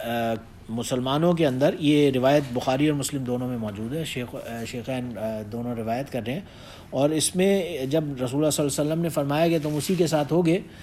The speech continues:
آ، جس سے تم محبت کرتے ہو، اور خاص طور سے، آ، اس میں ظاہر ہے obviously رسول اللہ صلی اللہ علیہ وسلم کے ساتھ جو معیت یا، آ، صحبت کا ان کا جو ایک، آ، ان کے لیول پہ یا ان کے مقام پہ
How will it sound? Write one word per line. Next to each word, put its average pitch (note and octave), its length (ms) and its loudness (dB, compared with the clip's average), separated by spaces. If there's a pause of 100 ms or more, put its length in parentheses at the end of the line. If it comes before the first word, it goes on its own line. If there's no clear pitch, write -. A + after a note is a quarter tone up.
(380)
آ، B2 360 2
جس B2+ 100 -2
سے D#3+ 140 2
تم C#3+ 140 0
محبت D#3 380 4
کرتے C3 280 2
ہو، C3 40 4
اور C3 80 2
خاص D3 360 2
طور D#3+ 160 4
سے، D#3+ 420 2
آ، B2 60 0 (1300)
اس - 200 -6
میں D3 80 0
ظاہر C#3 240 6
ہے D#3+ 40 6
obviously D3 500 4
رسول C#3 200 -2
اللہ D3 120 2
صلی C#3 160 -2
اللہ B2 160 -2
علیہ E3 140 2
وسلم F#3+ 120 0
کے E3+ 80 0
ساتھ C#3+ 300 2
جو C#3 120 0
معیت C3 520 2 (520)
یا، A#2 220 0 (140)
آ، G#2+ 760 -2
صحبت D#3+ 580 0
کا D#3 60 2
ان C3+ 200 -2
کا B2 300 2 (440)
جو G#2+ 80 -6
ایک، A2 260 -4
آ، - 20 -2 (240)
ان A#2+ 140 -6
کے A#2 400 -2 (200)
لیول A#2 380 -2
پہ A#2+ 80 -4
یا A#2 160 0
ان A#2 100 -4
کے A#2 100 -6
مقام A2+ 500 -4
پہ A#2+ 100 -2